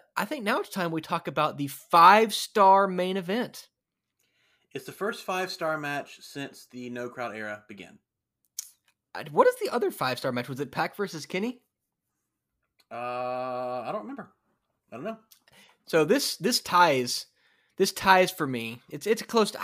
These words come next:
Speaker 1: I don't know, man. It's really hard. I loved Pac and Kenny so much.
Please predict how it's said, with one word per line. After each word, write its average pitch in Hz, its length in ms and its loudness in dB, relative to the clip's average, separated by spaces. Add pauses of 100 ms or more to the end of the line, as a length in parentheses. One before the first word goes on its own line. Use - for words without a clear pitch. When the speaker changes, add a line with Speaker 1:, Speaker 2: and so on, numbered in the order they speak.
Speaker 1:
I 190 40 -8
don't 196 120 0
know, 160 120 2
man. 139 200 0
It's 165 180 -6
really 302 180 0
hard. 165 420 6 (220)
I 180 120 2
loved 202 540 2
Pac 180 260 0
and 156 140 -6
Kenny 139 360 -8 (220)
so - 460 0
much. 127 440 -4